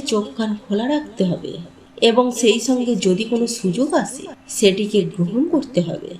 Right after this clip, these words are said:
এছাড়াও আপনারা চাইলে একটি লটারি টিকিটও কাটতে পারেন, সেখান থেকেও আপনার ভাগ্যের পরিবর্তন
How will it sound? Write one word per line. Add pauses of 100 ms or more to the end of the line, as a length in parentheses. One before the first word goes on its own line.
(280)
এছাড়াও (200)
আপনারা
চাইলে (480)
একটি
লটারি
টিকিটও
কাটতে
পারেন, (440)
সেখান
থেকেও (140)
আপনার
ভাগ্যের
পরিবর্তন